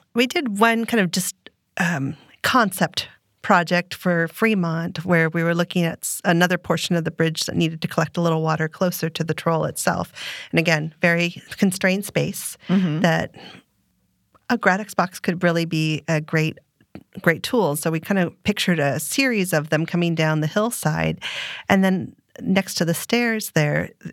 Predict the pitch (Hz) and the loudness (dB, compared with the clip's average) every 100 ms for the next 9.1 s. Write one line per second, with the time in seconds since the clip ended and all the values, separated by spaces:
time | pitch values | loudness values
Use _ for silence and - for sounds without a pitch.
0 | _ _ - 196 190 185 214 214 196 185 | _ _ -12 -2 -2 0 0 0 -2 -2
1 | 185 214 208 165 151 160 165 160 165 170 | -2 0 0 0 0 0 0 2 2 0
2 | 180 175 170 165 156 - - 208 220 - | 0 -2 -2 0 -2 0 0 2 0 -2
3 | 190 180 165 156 - _ _ _ 170 175 | 0 2 2 -2 -10 _ _ _ -2 2
4 | 175 175 - 151 - - 156 156 151 156 | 2 0 -4 -6 -4 -6 -2 -2 -2 0
5 | 165 151 - - 165 156 _ - - - | 0 0 -6 -2 0 0 _ -20 -20 -6
6 | 180 160 - 180 180 165 143 - _ _ | -4 -2 -2 -2 0 -2 -2 -6 _ _
7 | _ - 151 147 120 - - - - 156 | _ 0 2 2 -2 -6 -8 -10 -2 0
8 | 147 160 - - - 180 170 170 185 175 | 0 -6 -10 -10 0 2 2 0 2 2